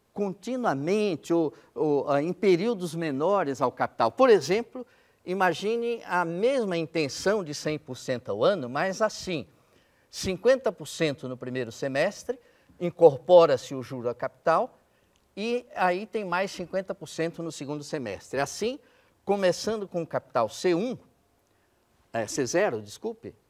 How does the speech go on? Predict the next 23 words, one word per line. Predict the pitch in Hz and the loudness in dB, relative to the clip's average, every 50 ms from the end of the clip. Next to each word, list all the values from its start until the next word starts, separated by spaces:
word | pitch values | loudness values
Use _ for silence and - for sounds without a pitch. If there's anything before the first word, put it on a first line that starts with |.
| _ _ _ _ _ _ _ _ | _ _ _ _ _ _ _ _
começando | - 151 156 147 135 - 170 170 160 - | -6 -4 -4 -4 -4 -4 -6 -8 -8 -8
com | 139 131 | -10 -10
o | - | -8
capital | 123 113 - - 113 113 | -8 -8 -8 -6 -8 -6
C | - - 170 156 | -4 -4 -4 0
zero, | 127 165 190 233 196 110 95 - _ _ _ _ _ - | 4 4 4 4 4 0 -4 -10 _ _ _ _ _ 4
ao | - 165 170 | 6 6 6
final | - - 180 175 170 170 | 6 4 0 2 2 2
do | 156 147 151 151 | 2 0 -4 -4
ano | 165 190 196 | -2 -2 -2
a | 175 | -2
gente | 156 160 156 151 | -4 -4 -6 -8
terá | - 143 131 120 123 | -4 -2 -2 0 -2
um | 123 | -2
capital | 123 - 127 - - - 131 123 | -4 -4 -6 -6 -4 -2 -2 -2
C | 123 - - 160 160 | -2 -2 -6 -6 -4
um | 175 233 262 240 - | -4 -6 -8 -8 -10
igual | 170 156 135 123 170 180 208 208 | -10 -10 -2 4 4 6 6 6
a | 202 175 | 2 0
quanto? | - - - 156 135 113 - - - - - _ _ _ _ _ _ _ _ _ _ _ _ | -2 -2 -2 -2 -2 -2 -6 -14 -20 -20 -20 _ _ _ _ _ _ _ _ _ _ _ _
Vamos | - 113 143 147 143 131 123 | -8 -4 -4 -4 -4 -6 -8
ver. | - 127 107 95 - _ _ _ _ _ _ _ _ _ _ _ _ _ - | -8 -8 -10 -10 -12 _ _ _ _ _ _ _ _ _ _ _ _ _ -14
Então, | 143 135 - - 202 214 220 214 208 196 | -14 -8 -2 0 0 0 0 0 -4 -6